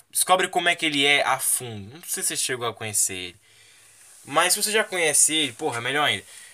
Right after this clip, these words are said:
Você vai, você vai tomar umas cachaça. Vai fingir, melhor, melhor ainda. Finja, finja.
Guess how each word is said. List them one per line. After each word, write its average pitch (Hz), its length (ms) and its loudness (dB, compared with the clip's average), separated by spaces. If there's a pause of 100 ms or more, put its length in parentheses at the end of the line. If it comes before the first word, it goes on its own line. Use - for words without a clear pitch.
(100)
Você - 140 -2
vai, 147 180 0
você - 160 0
vai 139 260 2 (380)
tomar 127 220 2
umas 120 140 2
cachaça. 98 840 0 (320)
Vai 120 160 2
fingir, 131 880 -2
melhor, 120 340 4
melhor 131 240 4
ainda. 104 240 2
Finja, 214 760 -2
finja. 120 640 -2